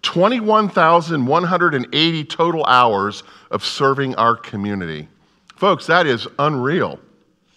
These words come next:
If anybody wants to, like, give God a praise offering through any of these, feel free to do that.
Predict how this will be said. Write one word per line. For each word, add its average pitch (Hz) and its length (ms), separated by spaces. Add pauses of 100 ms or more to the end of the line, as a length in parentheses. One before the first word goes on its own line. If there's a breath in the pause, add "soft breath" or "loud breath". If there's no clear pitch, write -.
(240)
If - 140
anybody 160 360
wants 147 240
to, 139 60
like, 107 180
give 127 200
God 127 200
a 117 40
praise 139 300
offering 113 280
through 117 140
any 104 100
of 98 60
these, 98 220 (260 loud breath)
feel 170 180
free 156 200
to 117 80
do 127 220
that. 98 260